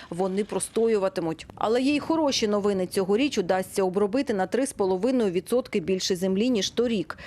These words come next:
Фермери вже засіяли ячмінь, горох, овес, садять льони, гірчицю, попереду кукурудза та соняшник.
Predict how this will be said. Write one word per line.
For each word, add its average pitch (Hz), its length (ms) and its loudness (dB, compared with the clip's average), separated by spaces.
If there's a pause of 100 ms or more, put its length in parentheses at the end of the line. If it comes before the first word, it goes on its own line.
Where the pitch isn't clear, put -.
(180)
Фермери 220 360 2
вже 233 220 2
засіяли 185 540 2
ячмінь, 214 500 0
горох, 196 340 2 (100)
овес, 214 480 0
садять 180 420 -2
льони, 233 220 2
гірчицю, 185 600 0 (280)
попереду 202 480 0
кукурудза 208 540 0
та 233 140 -2
соняшник. 190 720 0